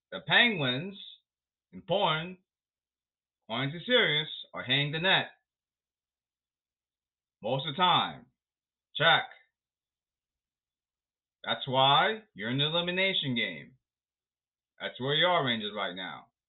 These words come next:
Look, not winning faceoffs, Rangers management, especially you, Rangers G M,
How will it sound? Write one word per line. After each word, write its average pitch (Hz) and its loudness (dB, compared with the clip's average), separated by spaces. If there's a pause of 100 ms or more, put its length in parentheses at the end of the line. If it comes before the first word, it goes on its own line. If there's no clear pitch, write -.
(2500)
Look, 131 2 (1700)
not 143 6
winning 214 -2
faceoffs, 165 4 (680)
Rangers 113 -2
management, 120 0 (340)
especially 151 0
you, 202 0
Rangers 135 0
G 123 2
M, 170 -2